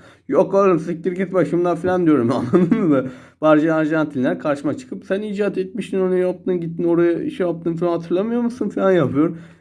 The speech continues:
E, <laughs> ben gibi anladın mı?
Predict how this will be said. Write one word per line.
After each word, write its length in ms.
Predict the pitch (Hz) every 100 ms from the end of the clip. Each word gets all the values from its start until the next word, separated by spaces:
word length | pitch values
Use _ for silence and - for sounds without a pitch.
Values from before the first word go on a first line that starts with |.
| -
E, 340 | 147 151 - - - 151
<laughs> 240 | 165 135 160
ben 260 | 147 160
gibi 340 | 185 185 175 175
anladın 420 | 156 165 202 156
mı? 220 | 147 220